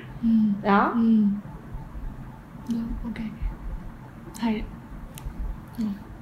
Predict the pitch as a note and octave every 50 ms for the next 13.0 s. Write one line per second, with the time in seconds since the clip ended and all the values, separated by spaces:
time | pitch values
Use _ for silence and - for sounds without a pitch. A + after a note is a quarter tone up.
0 | - - - - - - - C#4 C4 B3+ A#3+ A#3 B3 C#4+ C#4 B3 A3+ G#3+ A3 G#3+
1 | - B3 G3+ G#3+ G#3 C4 A#3+ A3+ A3+ A#3+ A#3+ B3 - B3+ A#3+ A#3 - A#3+ A#3+ A#3+
2 | A#3 A3+ G#3+ G#3 G#3 G#3 G#3 G#3+ - - - G#3 G3+ G#3 - A3+ A3+ G#3 G#3+ G#3+
3 | A3+ C4 A#3+ A3+ A#3+ B3 B3+ B3 - A#3+ G#3+ G3 - - E3+ E3 - G#3 G3+ -
4 | - - - - - - - - - - - - - - C4+ D#4 C#4+ B3+ A3 G#3
5 | G3+ G3+ G3+ G3+ - A3+ A3 G#3+ G#3 A3 A3 C4+ A#3+ G#3+ G#3 G3 - A3+ G3+ B3
6 | B3+ B3+ A#3+ A3+ G#3+ G#3+ A3 B3 B3+ G#3+ G#3 G3+ G3+ G3+ - - - A3 A3+ A3
7 | - - - - - - - - - - - - - - - - - - - -
8 | - - - - - - - - - - - - D#4 D4+ C#4+ C4+ G3+ F3 E3+ F3
9 | F#3+ G3+ G3 G3+ - D#4 D#4 - - - - - B3 B3+ B3+ C4 B3 A#3+ G#3+ A3
10 | B3 C#4+ D4 D4 C#4+ - - - - - - - - - - - - - - -
11 | - - - - - B3 B3 B3+ D#4+ D#4 A#3+ F3+ E3 E3+ F#3+ G#3 C4+ C#4 C4+ C#4
12 | C4+ A#3+ G#3 F3+ F3 E3+ F3 F#3+ G#3 F#3 - F#3+ F3+ E3 F3+ G3 A3 C#4 C#4+ C#4+